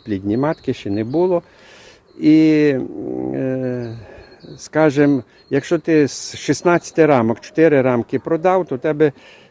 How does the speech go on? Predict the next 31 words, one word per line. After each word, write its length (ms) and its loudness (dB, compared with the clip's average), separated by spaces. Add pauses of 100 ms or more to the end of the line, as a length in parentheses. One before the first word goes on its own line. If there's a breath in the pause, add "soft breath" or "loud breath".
(120)
е, 240 0
залишалося 760 2
дванадцять 560 0
рамок. 380 0
З 40 -20
цих 200 2
дванадцяти 600 0
рамок 400 0 (160)
ти 200 0
або 260 2
використовував 800 -2
на 100 -2
медозбір, 640 -2 (440 loud breath)
або 380 4
міг 320 2
зробити 560 0
ще 400 0
два, 320 0
три, 280 0
а 100 2
то 160 -2
на-, 500 -2
і 880 -2
чотири 380 2
сім'ї, 540 -2 (300 soft breath)
які 540 2 (400)
приспокійно 760 -2
до 220 -2
осені 420 0
фу-, 240 -8
е, 220 -4